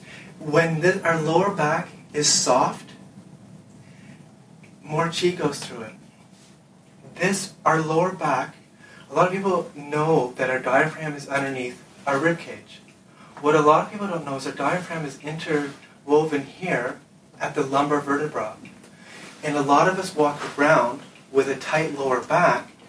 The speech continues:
and that's gonna restrict their breath. This position brings in blood flow to your psoas muscle, which is interwoven with the diaphragm, and that all attaches to the inside of the leg. So this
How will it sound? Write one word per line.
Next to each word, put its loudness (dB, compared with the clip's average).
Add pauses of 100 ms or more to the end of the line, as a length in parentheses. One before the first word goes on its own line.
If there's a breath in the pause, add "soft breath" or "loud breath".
(380 loud breath)
and -4
that's -2
gonna -4
restrict -6
their -14
breath. -10 (840 loud breath)
This 2
position -2
brings 0
in -8
blood 4
flow -2 (360 loud breath)
to -6
your -2
psoas 4
muscle, 2
which 0
is -2
interwoven 0
with -6
the -2
diaphragm, 0 (260 loud breath)
and 0
that 4
all 4
attaches -4
to -16
the -4
inside -2
of -4
the -6
leg. 2 (320 loud breath)
So -8
this -4